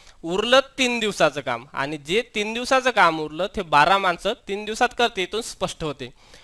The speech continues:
म्हणून सरळ आपल्याला हेच घ्यायचं आहे, बारा गुणिले तीन, बारा माणसं तीन दिवसात करतात आणि भागेला पहिले बारा होते, आता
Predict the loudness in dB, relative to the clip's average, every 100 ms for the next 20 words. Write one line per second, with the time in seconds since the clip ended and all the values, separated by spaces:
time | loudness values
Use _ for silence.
0 | _ -6 -4 0 2 4 6 4 4 -2
1 | 0 0 2 2 2 0 4 6 8 6
2 | 2 -4 -2 -2 -4 -8 -10 -12 -20 _
3 | _ -20 -2 4 6 6 4 0 -4 -4
4 | -4 -4 0 -2 0 -4 -4 -2 -2 -4
5 | _ _ _ _ -2 -2 0 2 4 4
6 | 2 0 -2 -4 -4 -2 2 4 6 6
7 | 2 -4 -6 -4 -2 -2